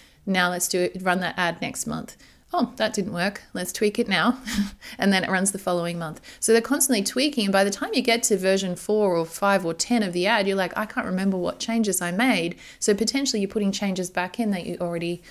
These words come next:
changed earlier on. So it's really important to keep a track of the changes that you do make to Facebook ads. But it's more important, I think, to have a, almost like a grid of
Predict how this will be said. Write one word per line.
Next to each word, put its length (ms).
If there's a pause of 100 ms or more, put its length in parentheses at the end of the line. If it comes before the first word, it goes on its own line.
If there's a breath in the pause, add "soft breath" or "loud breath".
(200 soft breath)
changed 400
earlier 320
on. 380
So 100
it's 140
really 260
important 320
to 60
keep 160
a 40
track 320
of 80
the 80
changes 500
that 100
you 160
do 220
make 240
to 100
Facebook 440
ads. 300 (380 loud breath)
But 180
it's 140
more 140
important, 480
I 140
think, 320
to 120
have 180
a, 220 (380 soft breath)
almost 260
like 160
a 60
grid 640
of 320